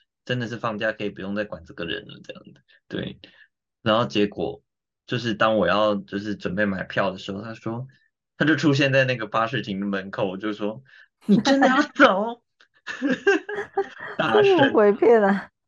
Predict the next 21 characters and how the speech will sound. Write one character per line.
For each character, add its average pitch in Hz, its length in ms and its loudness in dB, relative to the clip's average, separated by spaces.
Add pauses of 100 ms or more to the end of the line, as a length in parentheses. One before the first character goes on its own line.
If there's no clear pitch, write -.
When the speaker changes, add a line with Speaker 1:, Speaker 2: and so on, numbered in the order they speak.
(120)
Speaker 1:
然 117 140 0
后 127 100 0
他 123 120 0
说 120 100 -6 (100)
：“哦， - 20 -6 (460)
好 107 180 -20
丢 101 220 -14
脸。” 98 300 -12 (600)
然 107 120 2
后 123 60 0
后 135 80 4
来， 117 140 6
然 117 100 4
后 127 80 -2
反 120 160 -2
正 123 180 -6
不 127 140 -14
管 113 160 -4
怎 101 80 -8
么 95 80 -10
样， 107 340 -4